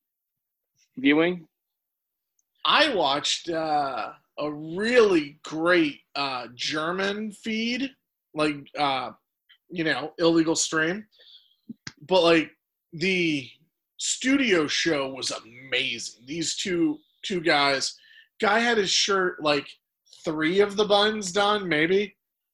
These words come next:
Speaker 2: And it was just open, just had this, like, big bullet head. Um, it was insane. And yelling in German. I loved it. It was a
Speaker 1: Cool.
Speaker 2: bad game.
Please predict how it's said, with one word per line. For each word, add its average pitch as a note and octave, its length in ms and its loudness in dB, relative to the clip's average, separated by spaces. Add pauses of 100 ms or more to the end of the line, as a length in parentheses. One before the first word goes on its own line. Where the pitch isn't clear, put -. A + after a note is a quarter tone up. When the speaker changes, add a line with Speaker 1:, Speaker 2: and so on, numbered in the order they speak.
(120)
Speaker 2:
And D3 80 -10
it D3 40 -8
was C#3 120 -10
just - 400 -4
open, F3 560 2
just C#3+ 160 -6
had E3+ 180 0
this, D3+ 160 -2
like, C#3 160 -4 (120)
big D#3 340 -2
bullet E3 420 0
head. D#3+ 460 0 (760)
Um, B2 480 -6 (120)
it C#3+ 60 -12
was C3+ 120 -10
insane. C3 480 -4 (640)
And D#3 380 -6
yelling D#3 520 2
in C3+ 160 -12
German. B2 360 -10
I A#2 120 -10
loved A#2 300 -14
it. - 120 -10 (3000)
It C3+ 40 2
was B2+ 100 4
a A#2+ 40 6
Speaker 1:
Cool. A#2+ 100 6
Speaker 2:
bad A2+ 80 2
game. - 400 -20